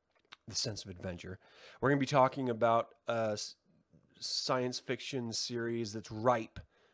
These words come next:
with the human experience, um, and examining human motivations and stuff. So why not lead off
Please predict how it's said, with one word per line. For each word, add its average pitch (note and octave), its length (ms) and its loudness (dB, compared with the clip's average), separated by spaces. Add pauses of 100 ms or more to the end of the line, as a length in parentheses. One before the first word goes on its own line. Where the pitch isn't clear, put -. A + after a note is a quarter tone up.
(120)
with A2 180 -6
the A2 80 -6
human G#2 320 -4
experience, F#2 800 -6 (1300)
um, F#2+ 420 -6
and G#2+ 100 -4
examining G#2+ 640 -2
human G2+ 300 -6
motivations F#2+ 540 -8
and F2+ 80 -10
stuff. - 200 -10
So - 140 -6
why E3+ 320 0
not E3+ 340 0
lead F3 300 -4
off F2+ 300 -6